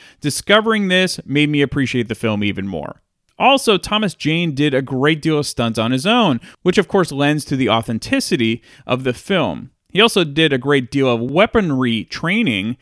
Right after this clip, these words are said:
which translates to the film. For an action film, the budget was not very large. Most superhero movies are made for well over a hundred million dollars.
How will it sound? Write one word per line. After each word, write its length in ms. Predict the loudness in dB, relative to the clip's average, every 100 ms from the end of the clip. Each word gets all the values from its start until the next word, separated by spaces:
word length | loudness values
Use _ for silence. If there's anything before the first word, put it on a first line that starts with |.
| -14 -10
which 300 | -2 -2 -2
translates 600 | -4 0 0 2 0 -2 -6 -18 _
to 120 | -4 -4
the 80 |
film. 420 | -4 -8 -8 -10 -16 _
For 160 | -2 0
an 60 |
action 380 | 2 0 0 -4
film, 300 | -2 -2 0
the 80 | -2
budget 500 | 0 2 4 4 2
was 180 | 2 0
not 260 | 0 0
very 280 | 0 -2 -2
large. 440 | -4 -4 -6 -8 0
Most 400 | 4 4 4 -2
superhero 460 | 0 0 2 2
movies 320 | 2 2 2
are 80 | -2
made 320 | 0 0 0
for 160 | -2 -2
well 280 | 2 6 6
over 320 | 6 2 0
a 60 | -2
hundred 220 | -2 -4
million 300 | -4 -4 -2
dollars. 420 | 0 0 -2 -6